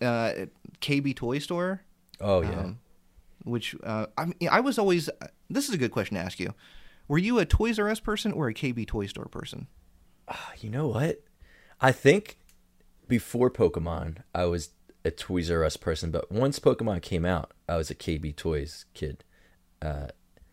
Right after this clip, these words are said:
Speaker 2: I, I think that's how it was for me. How about you?
Speaker 1: You know, I was, I, I think there was easier access to K B Toy Store for me.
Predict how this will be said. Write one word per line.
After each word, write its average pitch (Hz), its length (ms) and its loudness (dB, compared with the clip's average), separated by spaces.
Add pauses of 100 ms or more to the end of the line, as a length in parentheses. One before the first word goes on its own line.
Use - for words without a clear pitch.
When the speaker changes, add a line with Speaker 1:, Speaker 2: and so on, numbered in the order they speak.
(600)
Speaker 2:
I, - 60 -8 (260)
I - 60 -12
think - 200 -4
that's 92 200 -6
how 82 120 2
it 67 80 0
was 78 180 0
for 78 160 -6
me. 78 460 -2 (200)
How - 60 2
about 208 180 6
you? 90 220 6 (760)
Speaker 1:
You 175 80 2
know, 196 160 6
I 175 160 4
was, 208 340 0 (1300)
I, 170 220 6
I 165 100 6
think 277 460 -2 (1300)
there 156 200 2
was 151 240 2
easier 185 440 0
access 135 460 0
to 120 100 -2
K 123 240 -2
B 117 140 -2
Toy 107 280 0
Store 95 260 -4
for - 140 -8
me. 50 280 -8